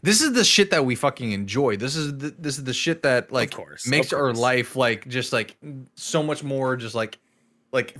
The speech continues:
Speaker 1: this is why I wake up in the morning sometimes.
Speaker 2: Right, right.
Speaker 1: Um, like, like, eh, but at the same time, like, what is it, what is it,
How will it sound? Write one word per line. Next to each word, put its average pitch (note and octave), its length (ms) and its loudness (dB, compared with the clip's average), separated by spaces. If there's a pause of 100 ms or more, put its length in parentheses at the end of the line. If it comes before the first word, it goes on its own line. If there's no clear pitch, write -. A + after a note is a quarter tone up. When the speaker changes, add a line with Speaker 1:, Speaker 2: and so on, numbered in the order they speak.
(140)
Speaker 1:
this C3+ 420 -2
is D3+ 160 4
why A#2+ 300 4
I A#2+ 60 4
wake A#2 260 4
up B2+ 160 2
in A#2 60 -2
the A2+ 80 -2
morning G#2 320 -4
sometimes. F#2+ 480 -12 (180)
Speaker 2:
Right, G2 180 -8
right. A#2 460 -2
Speaker 1:
Um, A2 180 -10
like, A2 320 -4
like, B2+ 380 -6 (400)
eh, C3+ 220 2
but B2+ 260 2
at B2+ 160 4
the C3 80 -6
same C#3+ 220 0
time, D3+ 360 2
like, G#2+ 220 -2
what B2+ 160 2
is C3+ 140 2
it, C#3+ 240 0
what C3 260 0
is B2+ 140 0
it, C3 160 -2